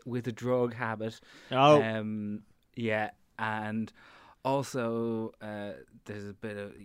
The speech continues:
Speaker 1: there's a bit of sauciness going on with the wife,
Speaker 2: Could you
Speaker 1: where
Speaker 2: explain the
Speaker 1: Hawke isn't.
Speaker 2: title?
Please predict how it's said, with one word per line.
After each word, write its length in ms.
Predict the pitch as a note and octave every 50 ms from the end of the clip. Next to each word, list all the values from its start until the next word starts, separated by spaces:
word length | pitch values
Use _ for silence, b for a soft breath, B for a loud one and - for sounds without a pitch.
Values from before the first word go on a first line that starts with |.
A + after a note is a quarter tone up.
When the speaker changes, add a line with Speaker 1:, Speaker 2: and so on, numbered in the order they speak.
| F2 - -
Speaker 1:
there's 180 | - G#2+ G2+ G#2
a 40 | G2
bit 160 | A2 G#2+ G#2
of 80 | G2+
sauciness 960 | - - - - - - A#2+ A2 A2+ A2+ A2+ - - A#2 G2+ G2+ G2+ G2 - -
going 280 | - G#2+ G2+ G2+ G#2
on 200 | G#2 G2+ G2+ G2+
with 140 | G2 F#2+ -
the 80 | F#2+ E2+
wife, 840 | E2+ E2+ F2 F#2 A2+ C3+ D#3 E3+ F3+ F#3 F3+ F3+ F3 E3+ D#3 - -
Speaker 2:
Could 120 | D#3+ - G3
you 60 | F#3+
Speaker 1:
where 100 | G3+ G3
Speaker 2:
explain 320 | - A#3+ B3+ B3+ B3 A#3
the 60 | G3+
Speaker 1:
Hawke 100 | E3+ D#3
isn't. 280 | D3+ D#3+ F#3+ A#3 C4+ -
Speaker 2:
title? 240 | D4+ G#3 A2+ F2 -